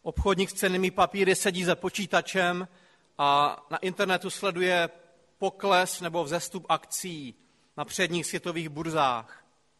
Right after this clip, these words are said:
A když správně vyhodnotí stávající situaci, může včas výhodně prodat nebo koupit některé akcie a vydělat na tom.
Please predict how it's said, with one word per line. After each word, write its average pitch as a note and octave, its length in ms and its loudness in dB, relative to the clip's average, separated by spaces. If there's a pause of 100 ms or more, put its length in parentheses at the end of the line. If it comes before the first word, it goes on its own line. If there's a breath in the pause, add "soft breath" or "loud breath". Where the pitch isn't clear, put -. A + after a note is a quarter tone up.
(1000 soft breath)
A - 40 -18
když D3 120 -6
správně F#3 500 4
vyhodnotí G3+ 540 2
stávající F3+ 540 -2
situaci, E3 760 -4 (380 soft breath)
může F3 200 0
včas - 500 -2
výhodně E3+ 680 0 (260 soft breath)
prodat G#3 440 6
nebo F3 240 -2
koupit G#3 480 2
některé E3+ 340 -2
akcie - 580 -4
a C3+ 280 -2 (440 soft breath)
vydělat C3+ 440 -2
na B2+ 120 -6
tom. A2+ 400 -14